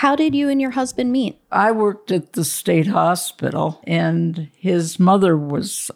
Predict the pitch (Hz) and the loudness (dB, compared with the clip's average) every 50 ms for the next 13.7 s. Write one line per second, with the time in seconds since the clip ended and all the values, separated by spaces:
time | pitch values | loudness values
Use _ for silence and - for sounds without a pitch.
0 | - - 156 156 - - - 175 170 160 156 147 - - - - _ _ - - | -2 2 2 2 2 0 0 -2 0 0 0 -2 -2 -6 -6 -8 _ _ -10 -8
1 | - - - 196 - _ _ - - - - 147 151 - - - 214 208 208 202 | -8 -6 -6 -8 -10 _ _ -20 -20 -16 -12 -10 -8 -6 0 2 2 2 2 2
2 | - 175 170 156 - - - - 175 165 165 160 - - 175 170 170 170 151 160 | 2 0 0 0 -2 -6 -2 0 0 0 0 -2 -2 -2 0 0 0 0 0 0
3 | 165 156 156 160 - - - - - 180 175 156 - - - - 202 190 185 185 | 2 2 2 0 -2 -6 -10 -4 -2 0 0 0 0 -2 0 2 2 4 4 4
4 | 185 175 165 160 - 202 208 196 175 170 151 143 147 151 147 139 - - - 180 | 2 2 2 2 2 2 2 2 2 2 0 0 -2 -4 -6 -8 -8 -6 -2 0
5 | 170 175 170 160 165 165 165 - - - 175 180 175 175 185 185 185 175 170 170 | 0 2 2 2 0 0 -2 -4 -8 -10 -12 -6 -2 0 0 2 4 4 4 4
6 | 170 170 170 170 - - - - 185 170 165 165 160 147 143 147 180 - _ - | 4 2 0 0 -4 -6 -6 -2 0 2 2 2 0 -2 -6 -10 -14 -18 _ -4
7 | - 175 165 156 151 147 151 - - - - 180 170 165 170 - 180 160 - - | 0 2 2 2 2 2 0 -4 -4 -2 -2 -2 -2 -2 -4 -6 -6 -4 -4 -2
8 | 175 165 165 165 165 165 165 - 180 165 - - - 175 180 170 165 165 165 180 | -2 -2 -2 -2 -2 -2 -2 -2 -4 -4 -4 -2 -4 -2 0 0 0 0 0 0
9 | 180 175 165 170 175 175 175 165 156 190 170 156 160 165 170 170 165 151 147 151 | 0 0 0 0 0 0 0 -2 -2 -2 -2 0 0 0 0 0 0 0 0 -2
10 | 143 - - - - 190 165 139 - - 190 180 165 160 - 160 131 190 202 196 | -4 -6 -6 0 2 2 2 2 0 0 0 0 0 0 -4 -2 0 2 2 2
11 | 180 180 175 147 - - 185 170 165 160 - - 170 156 156 156 - - 156 156 | 2 0 0 -2 -2 -4 -4 -4 -4 -4 -4 -2 0 0 0 0 0 0 -2 0
12 | 151 151 151 147 151 156 156 - - - 185 175 165 151 147 - - 147 - 151 | 0 0 0 0 0 0 -2 -4 -2 0 2 2 4 2 2 2 0 -2 -2 -2
13 | 151 - - - - - 165 147 - - - - 180 190 | -6 -8 -12 -16 -8 -4 -4 -4 -2 -4 -6 -6 -8 -8